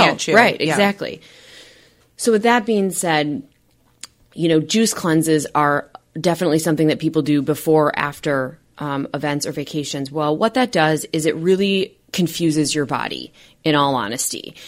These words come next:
Speaker 2: And so I'm going to Mexico for five days. Three days prior, I'm going to drink only juice, and then I'm gonna hit the beach, and there's gonna be margs, there's gonna be chips, and there's gonna be guac.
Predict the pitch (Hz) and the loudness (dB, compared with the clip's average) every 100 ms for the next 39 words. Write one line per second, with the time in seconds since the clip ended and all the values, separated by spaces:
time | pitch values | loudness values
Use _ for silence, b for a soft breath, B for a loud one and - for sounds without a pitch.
0 | B - 165 156 143 143 139 B - - | B 0 2 4 4 2 -2 B -2 4
1 | 165 151 160 175 175 175 170 165 - 165 | 4 4 4 4 4 4 2 0 -4 -6
2 | 156 151 - 147 147 208 208 190 185 170 | -6 -8 -4 -2 -2 0 2 2 0 -4
3 | - 165 165 165 156 156 - 208 196 180 | -10 -4 0 2 2 0 -2 0 2 2
4 | 175 175 b b _ 160 160 160 151 147 | 0 -2 b b _ 2 2 2 2 0
5 | 147 - _ _ - 165 135 160 _ _ | -2 -6 _ _ -2 -2 -2 -8 _ _
6 | - 175 160 147 160 151 180 220 196 180 | 2 4 4 4 4 2 4 6 8 6
7 | 180 - 156 151 147 147 165 175 180 165 | 4 -2 0 2 2 0 -2 -2 0 4
8 | 156 151 151 - 147 147 139 151 139 135 | 4 4 0 -8 -4 -4 -2 -2 0 0
9 | 160 196 185 175 - 175 160 160 151 156 | 2 4 4 2 -2 -4 -2 -2 0 -2
10 | 156 165 139 - - b b b 151 147 | -2 -4 -4 -4 -10 b b b 0 0
11 | 139 151 143 170 170 147 143 | 0 0 0 4 4 4 2